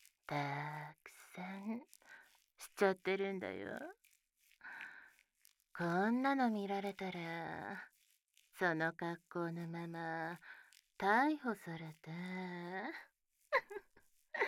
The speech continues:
せっかく頑張っていい大学に入ったのに、人生ぺちゃんこになって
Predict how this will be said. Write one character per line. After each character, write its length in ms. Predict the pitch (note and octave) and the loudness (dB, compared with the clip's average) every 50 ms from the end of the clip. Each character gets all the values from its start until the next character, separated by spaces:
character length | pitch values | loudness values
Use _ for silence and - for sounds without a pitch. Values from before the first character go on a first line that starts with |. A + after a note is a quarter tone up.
| C#5 - - - - - - - - _ _ - | 2 0 -2 -2 -4 -6 -10 -12 -16 _ _ 0
せ 420 | - A3 G#3 G3+ G3+ G3+ G3+ G3+ | 4 4 6 6 6 6 4 2
っ 40 | F#3+ - _ - | 0 -4 _ -4
か 180 | F3+ E3 E3+ - | -2 -2 -2 -2
く 160 | - D4 D4 | -2 -2 0
頑 240 | D#4 D#4+ D#4+ D#4 D4+ | 2 4 4 4 4
張 140 | D#4 D#4 | 4 4
っ 60 | D#4 D#4 | 2 2
て 320 | - B3 A#3 A3+ A3+ A3+ | 0 0 0 2 0 0
い 20 | |
い 40 | A3+ | -2
大 220 | A3 G3+ G3 G3 F#3 | -2 -4 -4 -4 -4
学 260 | F#3 F#3 F#3 - F3+ | -6 -6 -4 -4 -4
に 120 | F3+ F3+ | -4 -4
入 240 | F3+ F#3 F3+ F#3 F#3 | -4 -2 -2 -2 -4
っ 40 | F3 | -4
た 160 | - D#3+ D3+ | -4 -4 -4
の 120 | D3+ C#3+ C3 | -4 -4 -6
に、 480 | C3+ B2 F#2+ F#2+ F2+ F2 E2+ D#2+ - - _ - - - - _ _ _ - | -8 -8 -10 -10 -10 -10 -12 -12 -14 -16 _ -20 -20 -20 -20 _ _ _ -6
人 380 | - G#3+ A3+ A#3 A#3+ A#3+ A#3+ A#3 | 0 2 4 6 6 4 2 2
生 320 | - - G3+ F#3 F3 E3 | 0 0 0 0 0 0
ぺ 180 | - F3 F3 F3 | 0 0 -2 0
ち 140 | - G3+ | 2 2
ゃ 100 | G#3+ B3+ | 4 4
ん 80 | D4 D4+ | 2 2
こ 120 | - E4 | 0 -2
に 120 | D4+ C4 A#3+ A3+ | -2 0 -2 -4
な 140 | G#3+ G#3 G#3 | -4 -6 -10
っ 20 | |
て 320 | - _ - D#3+ D#3 D3+ | -12 _ -8 -6 -6 -6